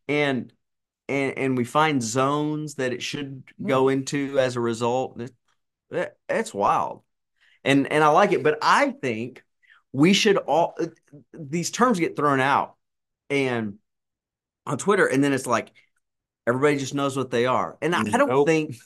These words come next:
Speaker 1: I don't think people actually know.
Speaker 2: Nobody knows what they
Speaker 1: I, it's like
Speaker 2: are.
Speaker 1: the emperor has no clothes,
Speaker 2: <laughs>
Speaker 1: right?
Speaker 2: Exactly. That's
Speaker 1: And,
Speaker 2: exactly
Speaker 1: and so everybody's like, "Yeah, dude,
Speaker 2: Of
Speaker 1: that
Speaker 2: course.
Speaker 1: Elliott wave,
Speaker 2: I was
Speaker 1: I
Speaker 2: gonna
Speaker 1: mean,"
Speaker 2: say that while ago, but you
Speaker 1: Yeah.
Speaker 2: beat me to it.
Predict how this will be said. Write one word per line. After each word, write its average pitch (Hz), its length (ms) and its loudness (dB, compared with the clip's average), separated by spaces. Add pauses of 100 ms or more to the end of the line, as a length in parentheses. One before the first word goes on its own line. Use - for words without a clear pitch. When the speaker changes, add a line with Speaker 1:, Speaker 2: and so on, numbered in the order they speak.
(200)
Speaker 1:
I 170 120 4
don't 277 140 0
think 156 200 2
people 160 340 0
actually 185 500 2
know. 214 340 -2
Speaker 2:
Nobody 147 460 4
knows 120 260 -4
what 120 180 -6
they - 140 -20
Speaker 1:
I, 214 160 4
it's 180 180 6
like 202 140 6
Speaker 2:
are. 160 60 0
Speaker 1:
the 180 160 4
emperor 196 300 4
has 180 200 4
no 165 160 2
clothes, 139 500 0
Speaker 2:
<laughs> - 0 -
Speaker 1:
right? 117 200 -2
Speaker 2:
Exactly. 135 540 -4
That's 147 140 -2
Speaker 1:
And, 175 160 0
Speaker 2:
exactly 156 240 -6
Speaker 1:
and 156 100 -10
so 170 80 4
everybody's 160 280 2
like, 104 220 -6 (300)
"Yeah, 160 320 -6 (140)
dude, 143 180 2
Speaker 2:
Of 131 60 2
Speaker 1:
that 156 180 6
Speaker 2:
course. 160 120 4
Speaker 1:
Elliott 160 340 4
wave, 143 440 4
Speaker 2:
I 175 100 10
was 220 120 2
Speaker 1:
I 156 40 -2
Speaker 2:
gonna 170 140 0
Speaker 1:
mean," 156 40 -2
Speaker 2:
say 156 320 -2
that 165 180 0
while 165 200 2
ago, 170 380 -2
but 117 180 -8
you 151 60 -10
Speaker 1:
Yeah. 180 340 -2
Speaker 2:
beat 160 120 -4
me 151 100 -10
to 180 180 -6
it. 101 160 -12